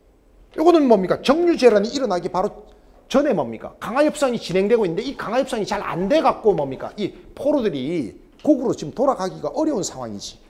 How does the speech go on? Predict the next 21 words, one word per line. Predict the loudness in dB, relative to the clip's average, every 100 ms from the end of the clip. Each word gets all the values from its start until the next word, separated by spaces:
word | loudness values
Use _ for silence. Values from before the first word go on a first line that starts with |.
| _ _ -20 -20 _ -16
그걸 | 2 4 4
이야기하고 | 2 0 -4 -12
있죠. | -16 -18 -20 _ _ _ _ _ _ _ _ _ _ _ _ -8
알겠습니까? | -8 -6 -12 -14 -20 -20 _ _ _
그러면 | 0 4 4 2
일, | 2 2
이, |
삼, | 2 0
사 | 2
번 | 2 2
중에서 | 0 -4 -4 -6 -8 -10 -20 _ _ _ _ _ _ _ _ 4
요 | 6 4 -2
이후에 | -6 -4 -6 -8 -10 -20 _ _ _ _ _ -4
요 | -2
강화 | 0 2
협상이 | 2 2 -2 -2 -2
깨지고 | 2 2 2 -2 -4
나서 | -4 -2 0 0 2
정류재-, | 0 0 -2 -2 -2 -2 -4
재란이 | -2 0 0 -4
있었고 | -8 -6 -6 0 0 0 -4 -20